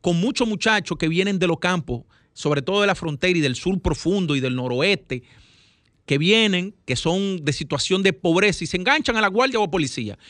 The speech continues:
porque ahí pueden conseguir comida y una pistola. En el caso de, de los deportistas en la República Dominicana, si tienen facultades, eh, eh, morfológicas para ejercer un deporte, practicar un deporte,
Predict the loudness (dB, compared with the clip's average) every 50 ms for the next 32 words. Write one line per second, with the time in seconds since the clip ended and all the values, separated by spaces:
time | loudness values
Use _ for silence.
0 | -20 -18 -4 -2 0 2 2 2 2 0 0 0 0 -2 -2 -2 0 -2 -2 0
1 | 0 0 2 2 2 2 2 2 2 2 2 0 -2 -2 -4 -2 0 2 2 2
2 | 0 -4 -10 -18 _ _ _ _ _ _ _ _ -20 _ 0 0 2 2 2 2
3 | 0 0 4 2 4 4 6 6 6 4 4 2 0 0 0 0 2 2 2 2
4 | 2 0 -2 -2 0 0 0 0 0 -4 -2 -2 -2 -2 -2 -2 -2 -2 0 0
5 | 0 0 -2 -2 -2 0 -2 0 -2 -4 -6 -10 -16 -20 -20 -20 _ _ _ _
6 | _ _ _ -4 0 0 0 0 2 2 4 4 6 4 4 2 0 0 0 -2
7 | -4 0 2 4 4 4 2 0 -4 -6 -10 -18 _ _ _ _ _ _ _ -4
8 | -2 -2 0 0 -2 -2 -4 -6 -6 -4 -4 -4 -2 0 2 2 2 0 0 0
9 | 2 6 6 6 4 4 -2 -4 -6 -10 -10 -10 -16 _ _ -20 -20 -20 _ _
10 | _ -2 0 0 0 0 0 -2 0 0 -2 0 0 -2 -2 -4 -2 0 0 0
11 | 0 -2 -4 -10 -12 -8 -8 -8 -8 -8 -6 -4 -2 -2 -2 -2 -4 -4 -2 0
12 | -2 -2 -2 -4 -10 -16